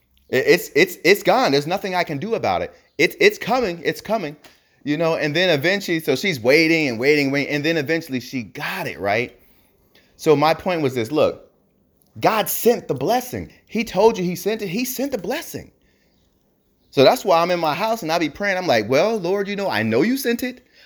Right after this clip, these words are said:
I know that you sent it. I'm just asking," right? Because he sent it. There's nothing else to do.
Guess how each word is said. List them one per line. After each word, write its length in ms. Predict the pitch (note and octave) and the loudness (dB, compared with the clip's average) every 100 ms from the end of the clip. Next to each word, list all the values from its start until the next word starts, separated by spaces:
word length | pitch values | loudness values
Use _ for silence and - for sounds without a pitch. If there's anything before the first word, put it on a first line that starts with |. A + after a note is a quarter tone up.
| - | -6
I 220 | A#2 A#2+ | 2 2
know 180 | F3+ A#3 | 4 2
that 160 | C4 C4+ | 2 -2
you 60 | |
sent 320 | D#4 F4 D#4+ D#4 | -4 -4 -6 -6
it. 160 | D4+ - _ - - | -10 -16 _ -16 -6
I'm 180 | B2 | -4
just 300 | C3 E3+ A3 | 0 -2 -2
asking," 520 | C4 B3 B3 - E3+ D3+ | -6 -8 -10 -10 -10 -6
right? 240 | D3+ D#3+ - - | -6 -6 -12 -2
Because 300 | G3 A#3 A#3 | 0 2 0
he 120 | C4 | -2
sent 380 | A#3 A3 A#3+ B3+ | -2 -6 -6 -2
it. 400 | C4 F#3 - - _ _ _ _ | 0 0 -2 -10 _ _ _ _
There's 160 | - B3 | -6 2
nothing 300 | A#3 A#3 A#3+ | 2 4 0
else 180 | A#3+ C4+ | 0 0
to 80 | B3 | -4
do. 680 | G3 D4+ A#3+ - D3 A2 | -2 2 2 4 2 2